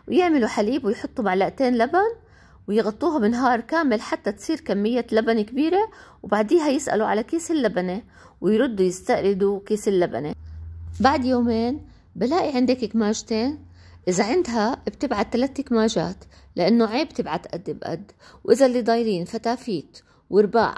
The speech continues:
أو نصاص بتحكي لها: "تأخذينيش، سلامة خيركم، والله ما في غيرهم." كانت الجارة تستأرد إبرة الملاحف وترجع الإبرة مكسور راسها. معلش، بهمش، لأنها هي فكت الملاحف وغسلتهم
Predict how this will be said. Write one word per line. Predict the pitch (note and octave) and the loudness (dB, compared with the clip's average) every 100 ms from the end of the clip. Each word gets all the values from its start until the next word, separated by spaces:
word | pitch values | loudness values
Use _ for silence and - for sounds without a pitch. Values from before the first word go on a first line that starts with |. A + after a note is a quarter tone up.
| - | -4
أو | A#3+ | -2
نصاص | C#4 C4+ B3 B3 D4+ - _ - | -2 -2 -2 -2 -4 -10 _ -10
بتحكي | G#3 - C4+ - D4 | -8 -4 -6 -2 0
لها: | C#4+ | 0
"تأخذينيش، | A#3+ C4 C4+ A3+ B3+ A#3+ A3+ B3+ - - - | 0 -2 -2 2 4 4 2 -2 -8 -20 -10
سلامة | - A#3+ B3 A#3+ | 0 2 2 0
خيركم، | - A#3+ G#3+ - G#3+ A#3 | -2 -2 -2 -2 0 0
والله | A#3 | 2
ما | G3+ B3 | 0 -2
في | A#3 | -4
غيرهم." | G3 E3 G3+ D#3+ - - _ _ _ - - - | -2 -4 -4 -8 -8 -12 _ _ _ -20 -20 -8
كانت | - G4 F#4 | 0 0 2
الجارة | G#3+ G#3+ A3+ G#3 G3 G#3 - - | 0 0 0 0 -2 -4 -8 -16
تستأرد | - - B3 F#3 G#3 - - - | -10 -2 0 2 0 -2 -8 -8
إبرة | F#3+ G#3 G#3 | -4 -2 0
الملاحف | G3+ G#3+ A#3+ - E3 - - - - _ | 0 0 0 -4 -10 -12 -20 -20 -20 _
وترجع | F#3 E4 F#4+ A3+ | -4 0 0 0
الإبرة | F#3+ - G#3 G#3 | 0 0 2 2
مكسور | F#3 - C4+ A3+ | 0 -4 -4 0
راسها. | G#3+ G#3 - E3+ E3 _ _ _ - | 2 0 -4 -12 -14 _ _ _ -4
معلش، | G#3+ F#3+ F3 G3 - - | -2 0 -2 -4 -6 -6
بهمش، | F3 A3+ B3+ G#3+ E3+ - - - - - | -2 2 2 2 -2 -8 -14 -20 -10 0
لأنها | G#3 B3 | 2 4
هي | B3 | 2
فكت | B3 D4+ F4 D#4 | -2 -4 -4 -2
الملاحف | A#3 A3+ A3 B3 A3 | 0 0 0 -6 -4
وغسلتهم | G#3 A#3 A3+ A3 A#3 G3+ | -4 -2 -6 -4 -4 -4